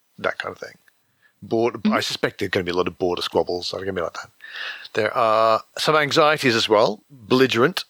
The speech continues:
Speaker 1: and braggart, which can, uh, I can see how they can cause some, uh, aggravation for you. And there is a, a sidebar on the scar disadvantage that you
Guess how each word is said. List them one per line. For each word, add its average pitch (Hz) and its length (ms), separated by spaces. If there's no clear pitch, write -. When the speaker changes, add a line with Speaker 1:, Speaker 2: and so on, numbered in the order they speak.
Speaker 1:
and 101 240
braggart, 110 580
which - 180
can, 90 280
uh, 87 260
I 104 80
can 101 160
see 104 140
how 90 120
they 92 160
can 87 280
cause 92 320
some, 92 320
uh, 104 300
aggravation 123 480
for 160 160
you. 208 140
And 127 240
there 147 140
is 226 140
a, 208 260
a 127 100
sidebar 135 560
on 113 600
the 127 160
scar 160 480
disadvantage 101 640
that 110 100
you 107 80